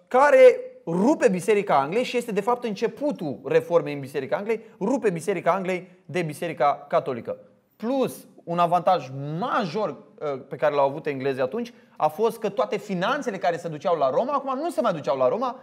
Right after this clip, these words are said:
ci rămâneau în Anglia. A desfințat o grămadă de mănăstiri, a strâns o grămadă de bogății. Uh, bun. Lângă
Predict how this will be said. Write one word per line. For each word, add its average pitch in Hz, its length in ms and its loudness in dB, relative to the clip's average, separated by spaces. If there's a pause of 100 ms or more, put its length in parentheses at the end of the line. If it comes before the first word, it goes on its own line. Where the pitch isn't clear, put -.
(120)
ci - 120 -6
rămâneau 220 500 0
în 233 260 0 (380)
Anglia. 139 520 2 (260)
A 160 80 0
desfințat 170 420 -2
o 160 40 -4
grămadă 147 320 -4
de 131 80 -6
mănăstiri, 139 600 -8 (120)
a 170 100 -2
strâns 170 200 -6
o 170 80 -6
grămadă 156 320 -6
de 139 80 -4
bogății. 135 480 -4 (540)
Uh, 110 520 0 (280)
bun. 120 220 -4 (280)
Lângă 254 800 6